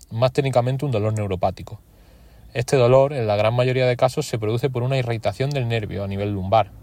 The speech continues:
De hecho, al contrario de lo que la gente piensa, en la mayoría de los casos no existe una compresión real sobre el nervio,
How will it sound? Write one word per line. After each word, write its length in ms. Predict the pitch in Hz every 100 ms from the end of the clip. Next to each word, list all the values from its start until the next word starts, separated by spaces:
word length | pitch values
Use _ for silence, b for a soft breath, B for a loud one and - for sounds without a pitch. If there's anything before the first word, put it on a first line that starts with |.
| - - - -
De 140 | 98
hecho, 340 | 117 - 131 170
al 140 | 107 107
contrario 400 | 104 104 120 131
de 60 |
lo 40 | 120
que 80 |
la 80 | 113
gente 240 | 113 117 113
piensa, 400 | 139 135 131 160 B B B B
en 80 | 110
la 100 | 117
mayoría 320 | 120 120 143
de 60 | 165
los 120 | 151
casos 280 | - 160 156
no 80 | 151
existe 260 | 165 160
una 140 | 143 113
compresión 440 | 110 107 - 123
real 200 | 110 117
sobre 240 | - 101
el 100 | 101
nervio, 340 | 123 135 104